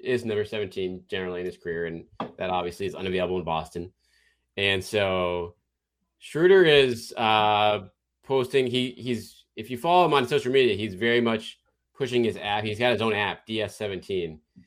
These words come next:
And so I think as a way to push people to his app, he's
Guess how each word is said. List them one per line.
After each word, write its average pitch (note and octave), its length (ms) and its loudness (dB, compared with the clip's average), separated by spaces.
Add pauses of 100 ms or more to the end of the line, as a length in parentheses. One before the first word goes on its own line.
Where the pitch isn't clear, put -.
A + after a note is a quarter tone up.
(260)
And G2+ 140 -6
so A2+ 80 -8
I G#2+ 60 -2
think A#2+ 180 2
as G#2+ 80 0
a G2+ 60 -4
way A2+ 140 0
to G#2+ 80 -2
push A#2+ 240 -8
people A#2 200 -6
to G#2 60 0
his F#2+ 160 -4
app, A2 340 -2
he's F#2+ 380 -12